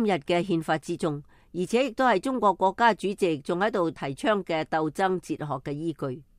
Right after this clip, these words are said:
獨立歷史學者、反右運動歷史著作陰謀作者丁宇話，土改運動中共建政後嘅第一場浩劫。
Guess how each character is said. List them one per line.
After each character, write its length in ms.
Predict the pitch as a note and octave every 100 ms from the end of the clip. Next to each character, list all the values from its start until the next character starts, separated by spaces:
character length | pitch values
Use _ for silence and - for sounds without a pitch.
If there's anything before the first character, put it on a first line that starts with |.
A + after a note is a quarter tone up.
| _ _ _
獨 120 | G3
立 300 | G3 G3+ F3+
歷 60 | G3
史 140 | -
學 220 | A#3 B3+ E3+
者、 300 | - D3+ D#3 _ -
反 240 | F#3+ B3+
右 120 | A#3+
運 220 | F3+ F3+
動 220 | F3 F3+ F3
歷 260 | - F3 D#3+
史 280 | - E3+ G#3
著 220 | - F3+
作 280 | - E3+ D#3
陰 240 | G3+ B3
謀 220 | G3 C#3 B2+
作 180 | E3+
者 340 | D#3 D3+ D#3 D#3+
丁 180 | G#3+ F#3+
宇 120 | D3
話， 280 | D3 C3 - _ _ - _ _ -
土 200 | A3+ D#4+
改 120 | C#4
運 300 | D4 A3+ G3+
動 260 | F#3+ F#3+
中 260 | G3 D#4+ C4+
共 280 | G#3 F#3 F3
建 280 | - G3 F#3+
政 320 | G3+ F#3 F#3
後 260 | G3 D3+ C#3
嘅 220 | D#3 D#3+
第 200 | D#3 D#3
一 100 | G#3
場 340 | - C3+ B2+
浩 220 | A#2+ D3+ C3+
劫。 180 | -